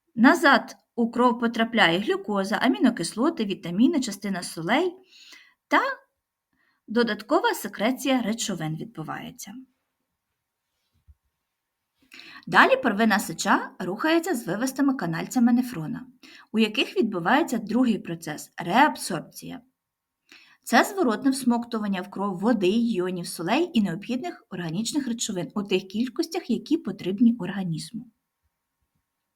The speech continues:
Цей процес вибірковий, тобто специфічний,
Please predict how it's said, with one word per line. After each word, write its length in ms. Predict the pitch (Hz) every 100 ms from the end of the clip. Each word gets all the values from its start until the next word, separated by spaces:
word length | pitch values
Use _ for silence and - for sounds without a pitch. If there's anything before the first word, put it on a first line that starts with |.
| _ _ - - _ - _
Цей 280 | - 262 -
процес 480 | 440 - 220 - 233
вибірковий, 560 | 202 262 - 180 160
тобто 340 | 165 160 165 -
специфічний, 840 | - 180 - 226 170 - 151 156